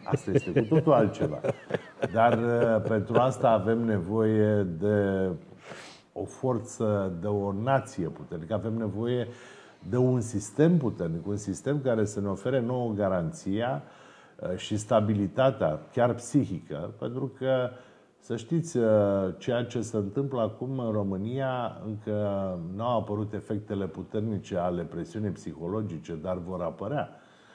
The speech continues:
Speaker 1: Pentru că s-au făcut niște statistici și singurul lucru de care suferă românii, dacă nu știați, este faptul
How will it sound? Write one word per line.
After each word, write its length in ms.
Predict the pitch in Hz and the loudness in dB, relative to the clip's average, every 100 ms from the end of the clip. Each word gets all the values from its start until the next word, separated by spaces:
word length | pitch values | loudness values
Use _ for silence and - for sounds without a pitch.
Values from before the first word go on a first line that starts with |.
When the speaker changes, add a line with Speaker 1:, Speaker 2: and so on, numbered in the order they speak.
| - _ | -20 _
Speaker 1:
Pentru 380 | - 123 110 123 104 | -12 -10 -6 -6 -2
că 320 | 117 113 110 113 - - | 2 2 2 -2 -6 -12
s-au 220 | - 117 | -6 -4
făcut 280 | 113 110 151 | -4 -4 0
niște 300 | 165 160 143 | 0 2 0
statistici 800 | - 110 104 95 87 - 151 151 | 2 0 0 -2 -4 -2 -2 -2
și 560 | - - 143 - - 139 - - - _ | -10 -6 -2 0 0 -4 -12 -20 -20 _
singurul 540 | - - 190 190 170 139 | -18 -2 2 6 8 8
lucru 260 | 135 123 | 6 2
de 160 | 117 107 | 2 2
care 260 | 104 101 95 | 4 4 2
suferă 500 | - 107 110 101 92 | 0 -2 2 2 2
românii, 400 | 85 85 123 143 | 2 0 -2 -2
dacă 340 | 101 95 82 90 | -2 -2 -2 -6
nu 60 | |
știați, 440 | 95 - 92 131 - | -6 -6 -4 -4 -6
este 180 | 147 113 | -8 -6
faptul 420 | 110 107 113 131 | -4 -4 -2 -6